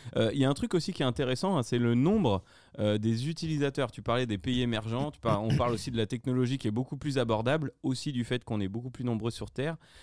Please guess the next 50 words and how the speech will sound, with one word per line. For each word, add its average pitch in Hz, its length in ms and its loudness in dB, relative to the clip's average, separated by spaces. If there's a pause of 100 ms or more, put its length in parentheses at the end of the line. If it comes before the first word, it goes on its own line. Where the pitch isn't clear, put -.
(220)
Euh, 98 640 2
cette - 260 -4
année, 151 360 0
euh, 135 100 2
le 113 160 4
nombre, 143 560 2
euh, 104 180 4
on 117 140 2
a 127 40 4
une 135 80 4
croissance 147 340 -2
de 117 100 0
trois 180 220 -2
pour 160 160 -4
cent 165 160 -2
des 117 200 0
gens, 151 260 0 (380)
euh, 104 100 0
sur 110 180 -4
douze 135 180 -2
mois 147 200 4
qui 110 200 -2
ont 135 160 2
un 92 400 0
mobile, 131 360 2 (140)
des 98 160 -2
nouveaux 131 320 2
mobiles 113 340 2
en 120 60 -2
tout - 120 -8
cas. 123 160 -6 (340)
Euh, 92 100 0
ça 82 140 -4
fait - 140 -6
quand 110 120 -4
même 110 260 -2
cent 131 160 -6
soixante-huit 123 480 -8
millions 113 460 2
de 113 60 0
personnes. 127 560 0 (260)
Et 117 100 0
côté 165 320 2
réseaux 143 300 0
sociaux, 131 320 -4
on 175 40 0
a 123 80 2
la 104 100 2
même 147 200 2
augmentation, 131 680 -2